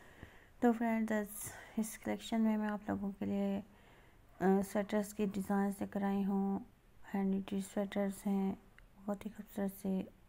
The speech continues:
stylish से और बहुत ही, अ, ऑसम इनके designs हैं। Short length के साथ भी हैं, medium length के साथ भी हैं, अ, long sleeve के साथ हैं। इनके डिज़ाइन सब बहुत प्यारे हैं।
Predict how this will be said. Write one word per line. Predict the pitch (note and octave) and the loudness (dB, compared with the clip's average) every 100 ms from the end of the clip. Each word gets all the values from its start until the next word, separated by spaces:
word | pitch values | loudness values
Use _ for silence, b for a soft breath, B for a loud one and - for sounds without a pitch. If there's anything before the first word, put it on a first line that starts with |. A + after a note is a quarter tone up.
| - | -12
stylish | F#3+ G#3 F#3+ F#3 F#3+ | -2 2 2 2 -2
से | - G3 | -4 -2
और | F#3+ | 0
बहुत | F#3+ F#3+ - G3+ - - | 0 -4 -4 -6 -6 -8
ही, | - G#3 G3 - - F3+ | -6 -4 -6 -10 -8 -2
अ, | F#3 F#3 | -2 0
ऑसम | F#3+ F#3+ - G#3 | 0 0 -2 -4
इनके | G3+ G3 | -2 -2
designs | G3 F#3+ G3 F#3+ G3 - | -4 -2 0 0 0 -2
हैं। | G3+ G3 - b b b b b b b b - - | -2 -2 -4 b b b b b b b b -20 -2
Short | A3 G#3+ | 2 2
length | G#3+ G#3 | 2 0
के | - | -2
साथ | G#3+ A3 G#3 | 2 4 4
भी | G#3 G#3+ | 2 -2
हैं, | G#3 G3+ G3+ | 0 0 0
medium | G3+ G3 G#3+ G#3 | -2 0 0 0
length | G#3 | -2
के | G#3 G#3+ | -2 -4
साथ | - G#3 | 0 0
भी | G3+ G#3 | 0 -2
हैं, | G#3 G#3 G#3 - - B B B B B | 0 0 -2 -8 -20 B B B B B
अ, | - G3+ G3+ | 0 2 4
long | G3 F#3+ G#3+ | 4 4 2
sleeve | - A3 A3 | 0 -2 -2
के | G#3+ | -4
साथ | - G#3 G3+ | -2 -2 0
हैं। | G#3 G3 | -2 -2
इनके | G3+ G3 | -2 -6
डिज़ाइन | G3 F#3+ G3 G3 | -8 -2 2 2
सब | F#3+ - G3 F#3+ | 0 -4 -4 -4
बहुत | F#3+ F#3+ G#3+ | -4 -4 -4
प्यारे | - G3+ G3+ | 0 0 0
हैं। | G3+ G#3 G3+ | -2 -2 -4